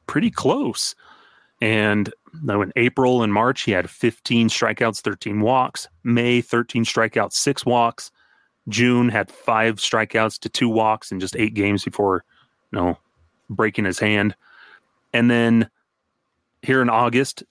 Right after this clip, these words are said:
no strikeouts, four walks in just four games at time of recording,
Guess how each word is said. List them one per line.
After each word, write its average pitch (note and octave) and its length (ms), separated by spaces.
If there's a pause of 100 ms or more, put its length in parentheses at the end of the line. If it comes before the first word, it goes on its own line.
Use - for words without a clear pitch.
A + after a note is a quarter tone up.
no A#2+ 380
strikeouts, A#2 680
four B2+ 340
walks A2 540 (320)
in A2 300
just - 260
four D#3+ 220
games A#2 360
at - 120
time A2+ 200
of G2+ 120
recording, G2 520